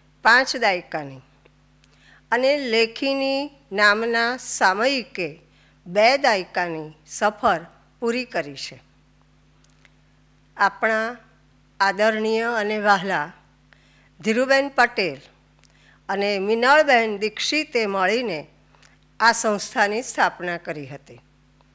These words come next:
લેખિની નામ ધીરુબેન પટેલે આપ્યું હતું, જેમ આપણી સંસ્થાનું નામ વિશ્વા એ પણ ધીરુબેને આપેલું છે. હવે આ સંસ્થામાં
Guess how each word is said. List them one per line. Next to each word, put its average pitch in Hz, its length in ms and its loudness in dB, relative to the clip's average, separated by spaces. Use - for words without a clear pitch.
લેખિની 233 680 0
નામ 240 400 2
ધીરુબેન 226 640 -2
પટેલે 220 400 -2
આપ્યું 151 420 -12
હતું, - 260 -20
જેમ 196 460 0
આપણી 233 420 -2
સંસ્થાનું 185 760 -4
નામ 170 220 -2
વિશ્વા 190 540 -2
એ 254 140 2
પણ 214 400 -2
ધીરુબેને 196 500 -2
આપેલું 143 480 -10
છે. - 200 -14
હવે 302 300 4
આ 269 160 4
સંસ્થામાં 294 840 2